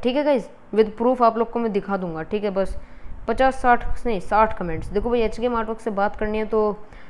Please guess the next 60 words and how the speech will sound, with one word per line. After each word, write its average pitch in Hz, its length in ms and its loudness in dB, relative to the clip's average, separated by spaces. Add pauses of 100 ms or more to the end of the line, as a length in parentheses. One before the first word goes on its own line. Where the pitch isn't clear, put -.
(180)
सत्तर 269 280 2
comments 190 380 -4
होने 175 180 -4
चाहिए, 170 240 -2
ठीक 214 200 -2
है। 208 60 -2
और 202 260 0
अगर 220 260 0 (500)
मुझसे 208 380 0
बात 269 260 6
करना 262 160 2
चाहते 254 200 0
हो 247 60 2
तो 262 60 0
पचास 180 340 4
comments, 175 420 -2
Discord 240 320 2
server 262 200 4
ज्वाइन 247 240 6
कर 262 100 8
लेना, 269 200 6
link 240 320 0
in 269 80 2
description। 254 500 -2 (400)
And 196 280 0
video 269 160 2
को 320 60 4
like 320 200 4
कर 311 120 0
देना, 302 160 0
Video 285 260 0
पर 294 80 0
like 247 320 2
है 269 80 0
मैं 262 140 0
guys 254 280 0
तीन 262 180 0
सौ 240 120 -2
likes, 165 300 -4
उम्मीद 208 220 0
आप 208 140 0
लोग 208 160 -6
पूरा 208 160 2
करा 185 200 0
दोगे। 180 260 0
तो 196 140 -4
चलिए 269 220 2
guys 277 180 2
मिलता 277 200 0
हूँ 269 80 0
आपसे 269 140 -8
कल 254 160 0
की 240 120 -4
नई 240 140 0
video 226 260 -2
में, 233 120 -2
तब 233 160 -4
तक 254 160 -2
के 247 80 -2
लिए 247 260 2